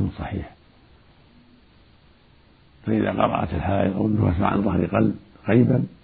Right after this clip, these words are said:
فلا بأس بذلك على الصحيح. نعم.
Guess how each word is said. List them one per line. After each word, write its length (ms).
فلا 180
بأس 240
بذلك 400
على 140
الصحيح. 400
نعم. 240